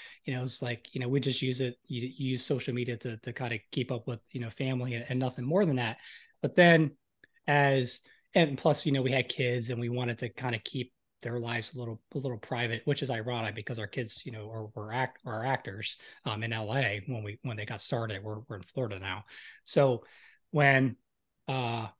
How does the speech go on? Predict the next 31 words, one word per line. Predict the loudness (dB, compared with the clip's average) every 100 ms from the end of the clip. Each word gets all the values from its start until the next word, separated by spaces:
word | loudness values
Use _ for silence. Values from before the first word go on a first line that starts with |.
| _ _ _
when | 2 6
I | 8 6
became | 6 4 4
an | 6
entre-, | 4 2 -4
like, | -2 -2
a |
full-time | 2 0 4 2 2
entrepreneur | 0 2 4 4
seven | 2 -2 2
years | 4 4
ago, | 2 2
when | 0
I | 2
moved | 2 2
to |
Florida, | -2 -6 -4
I | -6
was | -8
a |
corporate | 0 0 0 -2
guy | -2 -2
up | -6
until | -4 -4
then | -4 -10
for | -10
about | -10 -8
fifteen | -8 -6 -6 0
years. | 2 2 0 -6 -10 -20 -20 _
Um, | -6 -4 -6 -8 _ _ -20 -20 -4
I, | 2 2 2 0